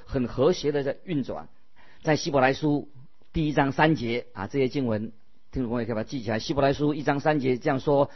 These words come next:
：“主基督啊，常用他全能的命令托住万有。”在《哥罗西书》一章十七节也说，《哥罗西书》一章十七节说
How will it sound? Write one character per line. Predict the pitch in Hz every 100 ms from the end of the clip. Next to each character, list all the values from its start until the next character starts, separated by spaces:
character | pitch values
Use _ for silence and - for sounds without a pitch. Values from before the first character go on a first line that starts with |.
| - - - -
：“主 | 185
基 | 160 202
督 | 180 202 -
啊， | 98 87 - - - - - -
常 | - - 156 214
用 | 233 170
他 | 147 156 156
全 | - - 131
能 | 151 147
的 | 143
命 | 202 165
令 | 165 127 - - - - -
托 | - 196 190 185
住 | - 190 135
万 | 156 117
有。” | 92 71 - - -
在 | 156
《哥 | 151 175
罗 | 165
西 | 160 165
书》 | 165 170 160
一 | 160
章 | 160
十 | 156 151
七 | 147
节 | 131 127 127 113 - -
也 | 120
说， | - 143
《哥 | 143 160
罗 | 156
西 | 160
书》 | 151
一 | 160
章 | 147 147
十 | 147
七 | 143
节 | 139
说 | 151 147